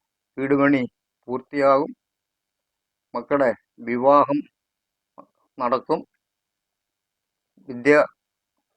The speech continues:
വിദ്യാഭ്യാസം ചെയ്ത കു-, കുട്ടികൾക്ക്, മക്കൾക്ക് വെളിയിൽ, വെളിനാട്ടിൽ പോയി ജോലി ചെയ്യാൻ ഇട-, ഇടവരും, നഷ്ടപ്പെട്ടു പോയ വസ്തു തിരികെ വാങ്ങും,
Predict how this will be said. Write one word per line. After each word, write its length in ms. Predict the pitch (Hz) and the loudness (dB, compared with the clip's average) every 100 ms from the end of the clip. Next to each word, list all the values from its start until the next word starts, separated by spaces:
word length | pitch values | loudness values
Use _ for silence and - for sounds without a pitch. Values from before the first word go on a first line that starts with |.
| _ | _
വിദ്യാഭ്യാസം 580 | 127 135 143 143 135 131 | -2 2 2 0 -4 -2
ചെയ്ത 200 | 139 131 139 _ - | -2 -4 -8 _ -18
കു-, 120 | 135 127 | -16 -12
കുട്ടികൾക്ക്, 560 | 104 139 131 135 147 - | -4 0 0 -2 -6 -8
മക്കൾക്ക് 560 | 120 117 - 139 - 160 - _ _ _ _ _ _ _ _ _ _ _ _ _ _ _ | -8 -6 -2 -2 -2 -12 -12 _ _ _ _ _ _ _ _ _ _ _ _ _ _ _
വെളിയിൽ, 260 | 127 143 147 139 | -4 0 2 2
വെളിനാട്ടിൽ 440 | 127 143 143 143 139 135 | 2 2 2 0 -6 -4
പോയി 220 | 139 135 127 | -2 -2 -6
ജോലി 280 | 123 135 | -6 -6
ചെയ്യാൻ 320 | 143 139 135 135 127 | -8 -2 -2 -2 -6
ഇട-, 220 | 117 123 | -2 0
ഇടവരും, 380 | 117 135 139 151 _ _ _ _ _ _ _ _ _ _ _ _ _ _ 123 | 2 2 0 -4 _ _ _ _ _ _ _ _ _ _ _ _ _ _ -12
നഷ്ടപ്പെട്ടു 460 | - 151 139 143 139 | -4 -2 -2 -2 0
പോയ 180 | 135 131 120 | 2 2 0
വസ്തു 320 | 117 _ 156 147 _ _ _ _ 120 | -4 _ -12 -12 _ _ _ _ -6
തിരികെ 260 | 123 143 135 | -2 0 2
വാങ്ങും, 340 | 135 135 156 | 2 2 -4